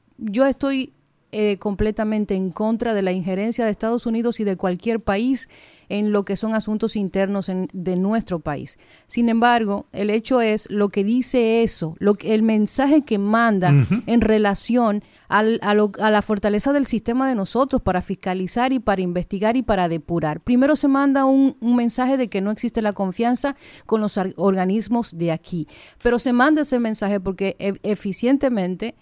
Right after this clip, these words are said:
Speaker 1: no, n-, evidentemente no son eficientes. Estamos más que claros que precisamente lo que dice don Giorgi, existe la probabilidad de que si se señala a un candidato y es de la preferencia del electorado, se va a hacer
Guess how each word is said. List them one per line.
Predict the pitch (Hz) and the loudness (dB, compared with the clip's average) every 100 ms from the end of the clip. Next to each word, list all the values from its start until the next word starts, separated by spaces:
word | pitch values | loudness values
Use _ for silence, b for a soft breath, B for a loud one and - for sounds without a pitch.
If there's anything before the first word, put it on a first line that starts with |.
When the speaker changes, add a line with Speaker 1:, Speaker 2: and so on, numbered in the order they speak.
| _ - | _ -6
Speaker 1:
no, | 185 196 | -4 -2
n-, | - 208 - - | 0 -2 -4 -12
evidentemente | 208 208 220 233 247 269 269 277 | -4 -2 0 2 2 2 2 0
no | 240 | 0
son | 233 277 269 | 0 0 0
eficientes. | - 170 160 156 156 156 - b b b b | -2 -6 -6 -6 -8 -12 -14 b b b b
Estamos | 214 233 254 285 285 | -2 2 4 4 4
más | 247 269 | 2 2
que | - 262 | -2 -4
claros | 214 180 170 190 | 0 2 2 -2
que | - 185 | -4 -4
precisamente | 180 202 196 202 196 196 180 185 180 _ - | -4 -4 -4 -4 -4 -4 -4 -4 -6 _ -8
lo | 196 190 | -6 -2
que | 185 | -2
dice | 214 220 | 0 0
don | 214 220 | 0 2
Giorgi, | 240 233 196 202 - | 4 2 0 -6 -8
existe | 190 180 233 233 | -10 -4 -4 0
la | 226 | 0
probabilidad | 214 214 214 214 214 240 | 2 2 2 2 0 0
de | 240 220 | 0 -2
que | 208 | -2
si | 202 | -4
se | 214 196 | -6 -6
señala | 208 196 208 240 | -6 -2 0 0
a | 226 208 | 0 0
un | 220 | 0
candidato | 214 220 202 233 262 220 202 | 0 0 2 4 2 0 0
y | 208 | 0
es | 214 | 0
de | 214 | -2
la | 208 | -2
preferencia | 185 196 196 226 226 214 | -4 -8 -6 -4 -2 0
del | 190 | 0
electorado, | 190 185 170 190 220 233 | 0 -2 -2 0 2 2
se | 226 185 | 0 -2
va | 190 | 0
a | 202 | 2
hacer | 196 214 208 | 2 0 -2